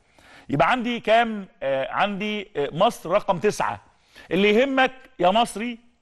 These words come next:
يا عربي، يا أفريقي، يا شرق أوسطي، أك-، أكبر وأقوى جيش في المنطقة، مش المنطقة العربية، لا، على مستوى العالم.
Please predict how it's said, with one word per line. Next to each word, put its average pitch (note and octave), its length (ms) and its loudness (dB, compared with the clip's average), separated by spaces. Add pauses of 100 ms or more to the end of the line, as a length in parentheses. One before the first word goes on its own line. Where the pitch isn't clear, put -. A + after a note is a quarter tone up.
(140)
يا F3 120 6
عربي، F3+ 520 2 (220)
يا F#3+ 200 4
أفريقي، G3+ 540 -4 (760)
يا F3+ 120 4
شرق C4+ 300 0
أوسطي، A#3+ 600 -2 (880)
أك-، - 360 0 (240)
أكبر G3+ 520 2
وأقوى F#3+ 580 0
جيش A3 480 -2
في G3 140 -4
المنطقة، A#3 720 2 (220)
مش F#3 160 -2
المنطقة A#3+ 380 0
العربية، G#3+ 480 2 (460)
لا، F3+ 220 0 (680)
على F3 180 2
مستوى A#3+ 320 2
العالم. G3 480 0